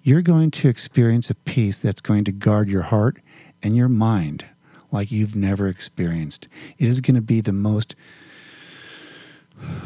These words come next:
liberating experience to know that you never have to really act out again. You can't recover from something unless you know what you're recovering from.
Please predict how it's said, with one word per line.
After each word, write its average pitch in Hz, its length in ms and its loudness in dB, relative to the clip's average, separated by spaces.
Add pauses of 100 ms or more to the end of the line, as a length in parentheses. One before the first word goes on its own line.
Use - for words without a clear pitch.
(500)
liberating 127 800 2
experience 104 760 -2
to - 180 -6
know 92 600 0 (1500)
that - 240 -4
you 110 60 0
never 101 400 0
have 101 320 -2
to 87 100 -6
really 90 360 -4
act 92 300 -8
out 87 220 -6
again. 87 520 -8 (1900)
You 131 100 2
can't 214 320 2
recover 180 460 0
from 90 240 -4
something 95 680 -2 (720)
unless 127 360 0
you 143 60 4
know 127 200 2
what - 180 -4
you're 117 80 0
recovering 151 560 0
from. 78 440 -8